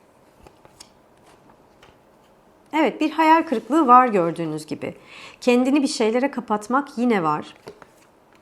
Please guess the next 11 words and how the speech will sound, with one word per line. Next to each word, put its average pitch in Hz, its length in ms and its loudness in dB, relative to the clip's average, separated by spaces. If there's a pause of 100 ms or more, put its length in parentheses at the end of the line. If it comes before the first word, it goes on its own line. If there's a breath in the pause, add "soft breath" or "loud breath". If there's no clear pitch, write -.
(260)
Değnek 202 280 -4
sekizlisi. 180 880 -12 (1700)
İsteklerini 285 640 0
baskılıyor 196 520 0
gibi 170 200 -6
görünüyor. 165 460 -6 (800 loud breath)
Evet, 202 540 -6
çok 294 280 -8 (220)
net. 226 380 0 (420 loud breath)
Buradaki 381 440 2
kişi 247 520 -2